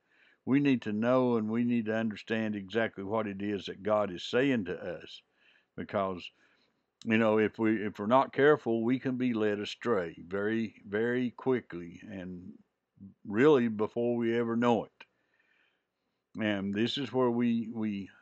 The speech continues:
uh, we get back into where that we are, uh,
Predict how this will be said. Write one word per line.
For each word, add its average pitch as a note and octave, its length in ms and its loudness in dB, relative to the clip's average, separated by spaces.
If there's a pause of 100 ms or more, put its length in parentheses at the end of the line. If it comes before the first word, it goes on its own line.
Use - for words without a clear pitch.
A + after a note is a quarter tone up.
(460)
uh, G2 380 -4 (1200)
we G2+ 160 -2
get B2 240 4
back B2 320 8
into A#2 320 6
where A#2 380 6
that G#2+ 200 4
we A2 260 2
are, G2 400 4 (200)
uh, G2 260 -6